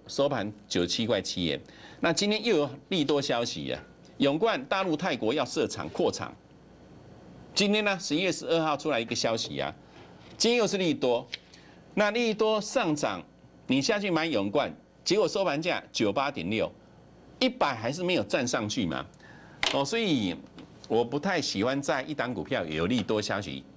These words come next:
下去买它，因为我怕买下去是帮人家抬轿，让人家有出货的一个时机。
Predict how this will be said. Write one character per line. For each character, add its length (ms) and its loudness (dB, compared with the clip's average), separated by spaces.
下 280 0
去 160 -4
买 260 -4
它， 240 -4
因 80 2
为 20 4
我 80 4
怕 400 0
买 140 0
下 100 0
去 200 0
是 100 -6
帮 160 0
人 100 0
家 120 2
抬 160 -6
轿， 240 -2
让 180 4
人 120 0
家 100 2
有 100 0
出 240 -2
货 80 2
的 60 0
一 40 -4
个 100 -4
时 160 -6
机。 260 -4